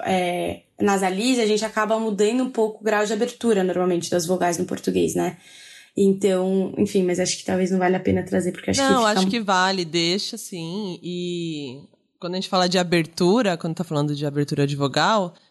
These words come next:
Speaker 2: tem a ver com a abertura, ah, um movimento motor mesmo, assim, da língua, né? Então, quanto
Speaker 1: E da
Speaker 2: mais a gente
Speaker 1: boca, né?
Speaker 2: baixa a língua, é,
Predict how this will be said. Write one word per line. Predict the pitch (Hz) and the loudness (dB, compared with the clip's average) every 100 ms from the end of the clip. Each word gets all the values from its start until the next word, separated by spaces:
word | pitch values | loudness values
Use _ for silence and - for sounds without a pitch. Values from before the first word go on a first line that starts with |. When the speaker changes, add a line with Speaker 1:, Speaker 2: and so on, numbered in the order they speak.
| _ | _
Speaker 2:
tem | 170 | -2
a | |
ver | 165 | -2
com | 175 | -2
a | 185 | 0
abertura, | 202 202 202 202 | 0 2 0 2
ah, | 202 202 196 170 175 - | 2 2 0 -2 -4 0
um | 175 | 2
movimento | 185 180 202 202 190 214 277 - 302 294 254 185 135 - - - | 4 4 4 6 4 0 -2 0 2 4 4 2 -2 -8 -14 -10
motor | 170 220 226 220 214 233 | -2 -2 0 0 0 0
mesmo, | 208 180 170 156 | -2 -2 -2 -6
assim, | 151 160 | -6 -2
da | 156 156 | 0 0
língua, | 151 143 135 135 | -2 -6 -8 -8
né? | 135 143 160 _ _ _ _ _ | -6 -8 -10 _ _ _ _ _
Então, | 151 151 - 151 160 | -8 -8 -2 -2 -2
quanto | 165 208 | 0 0
Speaker 1:
E | |
da | 190 | 2
Speaker 2:
mais | 170 196 | 2 4
a | 196 | 2
gente | 196 | 2
Speaker 1:
boca, | 190 | 2
né? | 180 | 4
Speaker 2:
baixa | 180 220 - 196 | 4 2 0 0
a | 175 | 0
língua, | 165 165 190 175 151 - | 0 -2 -2 -2 -2 -4
é, | 160 147 | -6 -6